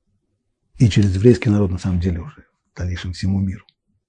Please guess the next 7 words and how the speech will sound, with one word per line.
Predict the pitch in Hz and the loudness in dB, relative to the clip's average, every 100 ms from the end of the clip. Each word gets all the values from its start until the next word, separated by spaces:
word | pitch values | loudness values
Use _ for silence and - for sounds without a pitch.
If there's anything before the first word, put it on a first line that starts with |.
| _ _ _ _ _ _ _ - - _ _ _ _ - | _ _ _ _ _ _ _ -20 -20 _ _ _ _ -6
Синайское | - 127 143 143 123 | 2 6 6 6 2
откровение – | 110 120 117 117 101 87 | 2 0 4 4 2 -2
самый | - - 120 127 135 139 _ - | -6 0 2 2 -2 -6 _ -4
важный, | 95 92 113 117 101 104 87 - | 0 2 2 2 2 0 -2 -6
самое | - 95 98 92 | -8 -6 -2 -2
важное | 92 113 131 104 95 | 2 4 4 4 0
событие | 85 - 90 110 - - | 0 -6 -4 -4 -4 -12